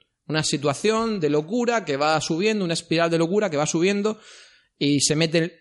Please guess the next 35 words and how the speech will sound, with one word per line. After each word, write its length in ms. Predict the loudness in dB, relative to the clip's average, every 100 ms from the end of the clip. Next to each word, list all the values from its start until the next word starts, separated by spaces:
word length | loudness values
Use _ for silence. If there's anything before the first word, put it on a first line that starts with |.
| _
y 140 | -2
por 180 | 0 0
medio 220 | 2 2
se 120 | 2 0
mete 200 | 2 2
el 60 |
mito 260 | 2 2 0
de 80 | 0
Prometeo. 560 | 0 -2 -2 -4 -6 _ _
Está 200 | -8 -2
el 60 | 2
mito 220 | 2 2
de 100 | 0
Prometeo, 540 | 0 0 2 2 0 -2 -8 _ -20 _ _ _ _ _
ellos 280 | 2 2 2
dos 400 | 0 -2 -2 -6 -14 _ _ _ _
y 100 | -2
el 100 | 0
mar. 320 | -2 -2 -8 -6
Para 140 | -2 0
mí 120 | 0
el 80 | 0
personaje 260 | -2 0
muy 100 | 0
importante 260 | 0 -2 0
es 60 |
el 100 | -2
mar, 360 | 0 0 -2 -6 -4
con 180 | -4
su, 280 | -2 -4 -6
con 160 | -4 -6
su 140 | -6
furia, 400 | -4 0 0 0
su 140 | 0 -2
fuerza, 560 | 0 0 0 -2 -2